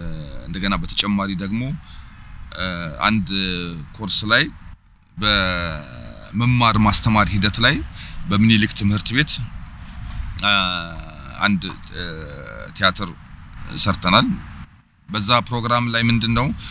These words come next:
በመማር ማስተማር ሂደት ላይ ቲያትሩን የሚሰሩት ራሳቸው ተማሪዎች ናቸው፣ የሚጽፉትም ተማሪዎች ናቸው፣ ጥናቱን የሚሰሩት ራሳቸው ተማሪዎች ናቸው።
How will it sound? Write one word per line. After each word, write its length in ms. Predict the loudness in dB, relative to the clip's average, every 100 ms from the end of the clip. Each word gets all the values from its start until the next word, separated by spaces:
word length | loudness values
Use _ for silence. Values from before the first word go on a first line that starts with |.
| -12 -14 -16 -16 -2
በመማር 580 | 4 6 8 6 4 4
ማስተማር 440 | 4 2 4 0 0
ሂደት 240 | -2 0
ላይ 160 | 4 4 4 2 0 -4 -4 -6 -6 -6 -6 -8 -8 -4 0 0 -2 -8
ቲያትሩን 420 | -2 2 4 8 8
የሚሰሩት 540 | 10 8 8 6 2 -2 -8 -6 0
ራሳቸው 420 | 4 6 6 4
ተማሪዎች 400 | 4 4 4 4
ናቸው፣ 300 | 4 4 2 0 -8 -14 -14 -10 2
የሚጽፉትም 640 | 6 8 6 2 0 0 0 -4
ተማሪዎች 400 | 2 4 4 4
ናቸው፣ 260 | 2 2 -2 -4 -4
ጥናቱን 380 | 2 2 2 2
የሚሰሩት 460 | 2 2 2 -2 -4
ራሳቸው 380 | -2 2 2 4
ተማሪዎች 380 | 4 4 4 4
ናቸው። 260 | 4 2